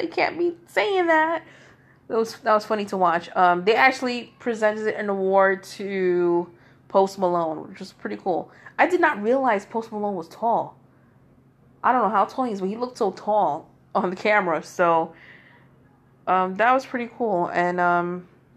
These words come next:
yeah, that's all I can say about the V M As. <laughs> Um, I gotta rewatch it so I can talk about the performances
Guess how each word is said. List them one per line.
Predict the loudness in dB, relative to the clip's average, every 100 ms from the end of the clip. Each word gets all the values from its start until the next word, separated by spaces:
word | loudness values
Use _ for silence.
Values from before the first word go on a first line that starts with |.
| -4
yeah, | 0 2 0 -14 _ _
that's | -2
all | 4
I | 4
can | 2
say | 0 -2 -2 -10 _ _
about | -2 0
the | 0
V | -2
M | -4 -4
As. | -4 0 0 0 -2
<laughs> | -2 2 0 -2 -12 -14 -16 -20 -20 _
Um, | 0 4 6 6 2 -2 -8 -14 _ _ _ _ _ _ _ _
I | 0
gotta | 2 2
rewatch | -2 -2 2 2 0 -4
it | -6 -8
so | -12 0 2 2
I | 0
can | -4
talk | -6 -6
about | -2 -2 -2
the |
performances | -4 -10 -6 -4 -4 -6 -6 -6